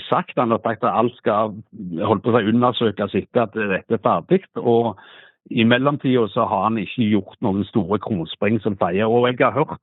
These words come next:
eh, av folk som kjenner Netanyahu godt, at, eh, han he-, heller ikke akter å ta på seg noe skyld. Han prøver å finne andre å legge skylda på.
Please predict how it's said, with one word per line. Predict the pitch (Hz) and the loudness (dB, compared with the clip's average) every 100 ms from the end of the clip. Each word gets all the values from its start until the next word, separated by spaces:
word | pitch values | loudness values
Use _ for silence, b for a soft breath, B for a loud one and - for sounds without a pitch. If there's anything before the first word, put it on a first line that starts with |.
| - | -2
eh, | 120 | 0
av | 107 107 110 | 2 0 0
folk | - 123 - | -4 -6 -4
som | 117 101 | -6 0
kjenner | 98 90 113 | 0 0 0
Netanyahu | 107 110 110 117 117 | 0 2 2 0 2
godt, | 185 202 _ _ b b b b b - | 0 0 _ _ b b b b b -4
at, | 104 - | -4 0
eh, | 123 107 | 2 2
han | 110 98 | 0 -2
he-, | 101 104 | 0 2
heller | 123 104 | 4 2
ikke | - - | 0 -2
akter | 117 - - - - 127 | -2 -4 -20 -20 -4 0
å | 123 | 0
ta | 101 101 | 0 0
på | 95 - | -2 -2
seg | 117 | 0
noe | 110 110 | 0 0
skyld. | - 185 196 113 B B B | 2 4 4 0 B B B
Han | 117 113 | -2 -2
prøver | - 110 82 80 123 | 0 -2 -2 -2 0
å | 110 | 0
finne | - 78 98 - | -2 0 0 0
andre | 107 71 135 107 113 | -2 -4 -2 0 0
å | 101 | 0
legge | 90 69 110 | -2 0 -2
skylda | - 87 107 | -2 -2 -2
på. | 95 | -4